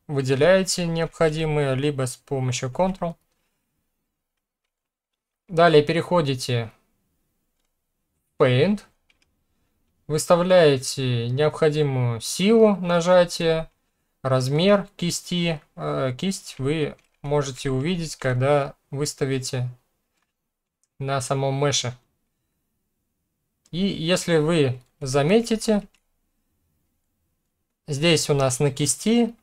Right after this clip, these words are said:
очень много точек. Это те меши, у которых много,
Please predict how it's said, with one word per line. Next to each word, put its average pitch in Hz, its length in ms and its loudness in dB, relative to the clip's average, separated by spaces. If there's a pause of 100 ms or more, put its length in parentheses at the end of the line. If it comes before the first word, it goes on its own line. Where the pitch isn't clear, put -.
очень 170 460 0
много 156 340 4
точек. 131 440 0
Это 135 580 0 (240)
те 151 240 2
меши, 175 560 2
у 156 120 -4
которых 175 640 2 (140)
много, 147 600 2